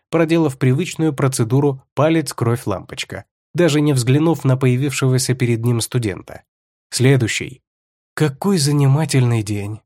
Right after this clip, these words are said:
Глеб закинул ноги на стол. «Ага, я так взволнован!» Вася зевнул. Глеб захрапел, а студенты, морща носы, начали переглядываться.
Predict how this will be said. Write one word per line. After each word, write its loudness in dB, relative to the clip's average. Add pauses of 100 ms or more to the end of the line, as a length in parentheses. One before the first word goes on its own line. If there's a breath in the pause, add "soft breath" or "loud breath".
(280)
Глеб 2
закинул 0
ноги -2
на -2
стол. -10 (520)
«Ага, 2 (100)
я 2
так 2
взволнован!» 0 (640)
Вася 2
зевнул. -6 (260)
Глеб 2
захрапел, -2 (320)
а 0
студенты, 0
морща 2
носы, -2
начали 2
переглядываться. -4